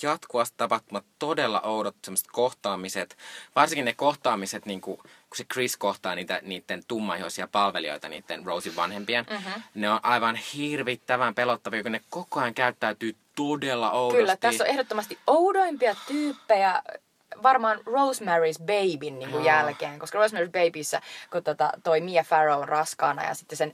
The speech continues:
Speaker 2: naapurusto siinä talossa, joka on oikeasti joku tällainen saatanan kätyreiden, niinku, kokoontumispaikka, niin ne hymyilee koko ajan sellaista,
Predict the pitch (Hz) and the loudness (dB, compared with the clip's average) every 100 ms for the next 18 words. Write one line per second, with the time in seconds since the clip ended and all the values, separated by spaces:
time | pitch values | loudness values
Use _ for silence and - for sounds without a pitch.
0 | 185 185 214 208 147 143 143 - 151 147 | -4 -2 2 2 2 -2 -8 -8 -8 -8
1 | 147 - 165 160 147 - 147 139 143 143 | -10 -2 2 4 4 0 -2 0 0 -2
2 | 151 147 147 147 143 143 - 160 147 143 | -6 -8 -4 -2 -2 -4 -2 4 4 4
3 | 139 143 143 139 139 117 120 123 139 143 | -4 -2 -4 -4 -2 -2 -2 -4 -6 -6
4 | 147 - 117 - 92 - - - - - | -6 -4 -8 -10 -12 -4 -2 -2 -10 -16
5 | - - - 185 185 - - 269 277 196 | -16 -16 -8 -4 -2 -4 -6 0 2 2
6 | 151 151 156 151 143 147 147 | 2 0 0 0 -2 -4 -4